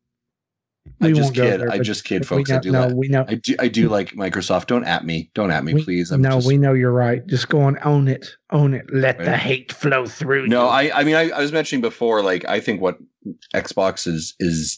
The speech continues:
Speaker 1: doing is revolutionary 'cause they're in that third place spot, right? I think Game Pass is a brilliant idea.
Speaker 2: No, no, Game Pass is the best deal in games right now.
Speaker 1: Yep.
Speaker 2: Bottom line.
Speaker 1: Yep.
Speaker 2: Bottom line. Uh, and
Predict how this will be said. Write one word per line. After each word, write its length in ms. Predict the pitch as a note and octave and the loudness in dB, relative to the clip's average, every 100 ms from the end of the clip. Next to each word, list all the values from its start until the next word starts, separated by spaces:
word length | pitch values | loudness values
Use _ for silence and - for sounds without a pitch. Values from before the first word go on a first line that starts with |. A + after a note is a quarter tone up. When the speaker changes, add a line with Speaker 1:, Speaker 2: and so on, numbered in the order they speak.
| - | -2
Speaker 1:
doing 480 | F#2+ F#2 D#2 D#2+ E2+ - - _ - | 2 2 0 -4 -8 -20 -20 _ -4
is 280 | F2 D#2+ F2 | -2 -2 0
revolutionary 680 | G2+ E2+ F2+ A2 E2 D2+ - | 0 2 2 0 -2 -4 -2
'cause 160 | A2 | 0
they're 100 | G#2+ | 0
in 200 | F2+ A2+ | 2 2
that 180 | G2 - | 2 -2
third 320 | - F#2 E2 | -2 -2 0
place 260 | F2+ E2+ E2 | 0 0 0
spot, 500 | - - D2 - - _ _ _ _ _ | -2 0 0 -2 -8 _ _ _ _ _
right? 160 | F#2 F2 | 2 2
I 80 | |
think 240 | G2 C3 A#2 | 2 2 2
Game 220 | G2+ A#2 | 2 0
Pass 340 | A2 F#2+ - | 2 0 -2
is 80 | F2 | -6
a 20 | C#2+ - | -10 -8
brilliant 640 | E2 E2 G2+ G#2+ F#2 E2 | -4 0 2 2 0 0
idea. 240 | F2 D#2 G#3+ | -2 2 4
Speaker 2:
No, 280 | A3+ F#3 - - | 4 0 -4 -2
no, 240 | F3+ G3+ | 0 2
Game 320 | D3+ F#3+ C4 | 2 0 0
Pass 400 | F#3+ G3 F3+ E3+ | 0 0 0 0
is 120 | D#3 B2+ | -2 -2
the 80 | |
best 280 | C3 C3+ - | -2 -2 0
deal 180 | C#3+ B2 | -2 -2
in 80 | A#2 | -2
games 420 | A2+ F2 D2 - - _ | -2 -2 -8 -12 -14 _
right 220 | B2+ B2+ | 0 0
now. 120 | G#2+ G2+ | 0 -2
Speaker 1:
Yep. 160 | G2 - _ B2 | -2 -6 _ -4
Speaker 2:
Bottom 580 | A#2 D#3 D3+ D3+ C#3+ | 0 2 2 2 2
line. 400 | C3+ A#2+ G2 C#2+ - - | 2 0 -4 -8 -16 -4
Speaker 1:
Yep. 140 | A#2 | 0
Speaker 2:
Bottom 220 | D3+ D3+ C#3+ | 2 0 -2
line. 240 | A#2+ A2+ - - - - | -6 -8 -10 -18 -18 -8
Uh, 460 | A3+ D#3 C#3 C3+ - - | 0 2 2 0 -4 -2
and 280 | F3 D3+ | 0 0